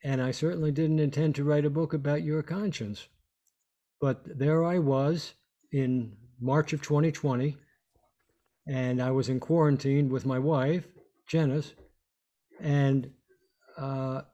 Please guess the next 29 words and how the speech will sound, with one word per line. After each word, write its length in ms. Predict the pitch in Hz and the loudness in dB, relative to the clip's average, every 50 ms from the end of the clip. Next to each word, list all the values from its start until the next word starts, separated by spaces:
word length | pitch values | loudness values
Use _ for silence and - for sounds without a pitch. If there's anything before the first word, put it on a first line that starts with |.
| _ _ _ - - - - | _ _ _ -20 -20 -6 0
I'm 240 | 139 143 139 143 143 | 2 4 4 6 4
a, 120 | 147 151 - | 4 2 0
I'm 180 | 131 143 143 | 0 2 2
a 60 | 156 147 | 2 2
teacher, 560 | - 170 226 226 - - 160 139 113 92 - _ _ _ _ _ _ | 2 0 0 0 2 2 2 2 0 -2 -10 _ _ _ _ _ _
and 340 | 165 143 135 131 131 127 123 | -2 -2 0 0 0 0 0
we 160 | 123 131 127 | 0 -2 0
had 260 | 107 117 135 131 - - | 0 -2 -2 -4 -4 -4
to, 320 | - 135 135 127 123 123 123 | -2 -2 -2 0 0 -2 -2
uh, 280 | 127 127 127 131 - - - _ _ _ _ _ _ _ _ _ _ _ _ | 0 0 -2 -4 -4 -8 -14 _ _ _ _ _ _ _ _ _ _ _ _
stop 500 | - - - - 151 147 143 143 139 - - _ _ _ _ _ _ _ _ _ _ _ _ _ _ _ | -14 -14 -2 0 2 2 2 0 -2 -6 -18 _ _ _ _ _ _ _ _ _ _ _ _ _ _ _
teaching 520 | - 175 151 139 - 147 143 147 143 143 - _ _ _ _ _ _ _ _ _ _ _ _ _ | 2 2 2 4 2 2 2 2 0 -4 -8 _ _ _ _ _ _ _ _ _ _ _ _ _
in 120 | - 151 143 | -2 -2 0
public. 480 | 147 180 240 214 151 131 113 - - _ _ _ _ _ _ _ _ _ _ _ _ _ _ _ | 0 -2 -2 0 -2 -2 -4 -6 -14 _ _ _ _ _ _ _ _ _ _ _ _ _ _ _
So 160 | - - 143 | -4 -2 0
we, 160 | 127 123 131 | 2 2 2
we 540 | 127 123 131 156 156 143 131 123 131 131 123 | 0 0 -2 -6 -10 -10 -6 -4 -2 0 0
no 160 | 120 131 131 | 2 2 2
longer 440 | 131 131 131 135 135 131 127 123 127 | 2 2 2 2 2 2 0 -2 -2
had 240 | 98 113 131 135 117 | -2 -2 -2 -4 -2
people 300 | - 147 135 135 139 135 | -2 -2 -2 0 -2 -4
coming 340 | 131 - 143 170 175 160 143 | -2 -2 -4 -2 0 0 -2
for 200 | 139 - 147 135 | 0 -2 -4 -4
classes. 640 | - 156 190 233 247 233 - - 117 107 104 - - _ _ _ _ _ _ _ _ _ _ _ _ _ _ _ _ _ _ _ _ | -2 -6 -6 -4 -4 -4 -6 -6 -10 -12 -12 -16 -20 _ _ _ _ _ _ _ _ _ _ _ _ _ _ _ _ _ _ _ _
So 200 | - - 170 156 | -4 0 2 4
it 40 | 147 | 4
was 120 | 147 127 | 4 2
a 60 | 143 | 2
challenge 640 | 139 - 170 180 214 240 254 208 131 113 107 - - | 0 0 -2 -2 -2 -2 -2 -2 -2 -4 -6 -8 -16